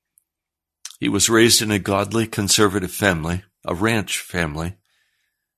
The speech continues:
And Grandpa Greenlee died when my dad was nineteen. He died of typhoid, typhoid fever. Dad went out then as a cowboy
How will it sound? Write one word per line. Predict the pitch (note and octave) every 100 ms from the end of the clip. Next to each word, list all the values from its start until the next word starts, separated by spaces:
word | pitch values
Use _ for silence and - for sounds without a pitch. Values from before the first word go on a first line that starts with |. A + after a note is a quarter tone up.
| _ _ _ _ _ _ _ _ _ _ _ _ _ _ _ -
And | G2 F#2+
Grandpa | A2+ B2 B2 A#2 G#2+ G2 -
Greenlee | G#2+ B2 G#2+ F#2+ F#2 F#2 _ -
died | F#2 A2 F2 D#2+ E2+ F2+ _ -
when | F2 F2 - _
my | G2 F#2 G#2
dad | F2 F2 E2
was | E2 E2
nineteen. | G2 F2+ - G2+ D2 D2 _ _ - - - -
He | -
died | F#2 F#2 F#2+
of | F2+ -
typhoid, | - F2+ - F2 - _
typhoid | - G#2 G2 - F2+ -
fever. | - G2 E2 - _ _ _ _ _ _ _ _ _ _ _ _ _ _ _ _ _ - _ _ _ _ _ _ _ _ _ _ _ _ _ -
Dad | G#2+ A2 A2+
went | G#2+ A2+ A2+
out | G#2+ -
then | G#2+ G#2
as | F#2+
a | F#2+
cowboy | - A2+ F#2 F#2 F#2